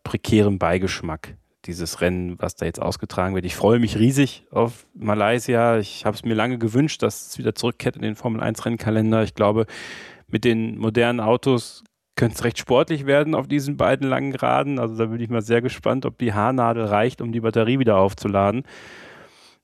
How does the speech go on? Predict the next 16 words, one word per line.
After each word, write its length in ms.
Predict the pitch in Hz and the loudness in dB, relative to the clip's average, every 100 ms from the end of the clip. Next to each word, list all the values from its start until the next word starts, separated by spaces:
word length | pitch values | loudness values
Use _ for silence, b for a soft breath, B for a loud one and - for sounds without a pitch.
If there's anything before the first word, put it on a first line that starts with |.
| _ | _
Aber 800 | 110 110 104 104 101 101 98 95 95 - | 0 2 4 4 4 4 2 0 -6 -12
ja, 560 | 117 98 104 85 82 85 | -14 -4 -2 -2 -4 -6
dass 240 | 95 - | -6 -2
man 120 | 113 | 0
hier 220 | 110 120 123 | 4 6 6
so 140 | 113 | 4
ein 100 | 113 | 2
aggressives 560 | 107 117 107 143 123 - | 2 0 -2 -2 -2 -2
Catering 500 | 113 120 - 117 113 | 0 0 0 -2 0
für 140 | 117 | -2
Despoten 540 | 110 - - 117 - | -2 -4 0 0 0
betreibt, 500 | 110 - - 92 98 | -6 -2 0 2 0
das 140 | 95 - | -4 -6
finde 220 | 101 95 | -6 -6
ich 100 | - | -6
schon 580 | - 92 90 90 73 | -4 -4 -4 -8 -10